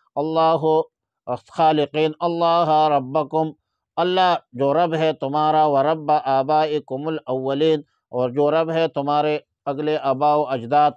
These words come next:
کا۔ فَكَذَّبُوهُ، پس انہوں نے جھٹلایا اس کو، فَإِنَّهُمْ لَمُحْضَرُونَ، تو بے شک وہ ضرور حاضر کی جائیں گے، إِلَّا عِبَادَ اللَّهِ الْمُخْلَصِينَ،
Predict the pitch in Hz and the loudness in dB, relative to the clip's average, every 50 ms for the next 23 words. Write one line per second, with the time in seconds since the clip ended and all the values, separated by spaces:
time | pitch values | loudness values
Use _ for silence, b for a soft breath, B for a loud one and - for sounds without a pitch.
0 | _ - 151 143 139 - _ _ _ _ _ _ - 131 120 - 147 151 147 131 | _ 0 2 2 0 0 _ _ _ _ _ _ -8 -6 -2 0 0 0 0 0
1 | 123 131 123 113 123 147 160 165 156 165 165 139 - 160 156 135 - - 147 147 | -2 -2 -2 -2 -2 -2 -2 0 0 -2 -2 -2 -2 -2 -4 -4 -6 -8 -8 -6
2 | 147 147 147 147 147 139 123 127 117 - 143 143 147 147 151 151 151 - 151 156 | -6 -6 -4 -6 -6 -4 -6 -6 -6 -4 -2 0 2 2 2 0 0 -2 -4 -6
3 | - _ - 151 151 139 - 139 131 - - 170 160 156 151 151 160 170 165 156 | -8 _ -6 -6 -4 -4 -4 -6 -6 -6 -8 -8 -8 -6 -6 -4 -4 -4 -4 -4
4 | 156 160 165 160 147 143 147 147 151 147 135 147 139 143 143 151 151 151 147 139 | -4 -6 -6 -4 -2 -2 -2 -2 -4 -6 -8 -6 -4 -2 0 0 0 0 -2 -8
5 | _ _ _ _ _ - 113 107 131 151 165 156 - 165 160 - - 151 151 151 | _ _ _ _ _ -10 -4 -2 0 0 0 0 0 -4 -4 -4 -2 -2 -2 -2
6 | 139 127 127 131 151 156 147 139 135 139 143 147 151 147 135 - 151 151 151 139 | 0 -2 -2 0 0 0 0 0 -2 -2 0 0 -2 -2 -2 -4 -6 -6 -2 0
7 | 151 151 151 151 151 143 151 151 147 143 147 147 147 151 147 147 123 135 127 127 | 0 0 0 -2 -2 -4 -4 -4 -4 -4 -6 -4 -2 -2 -2 -2 -4 -4 -2 0
8 | 143 147 151 147 151 151 151 143 143 143 147 143 151 151 147 131 131 139 - 135 | 0 0 0 0 -2 -4 -4 -2 -2 -2 0 0 -2 -4 -4 -6 -8 -8 -8 -6
9 | 131 127 - - 156 156 147 | -8 -6 -4 -2 -2 -2 -2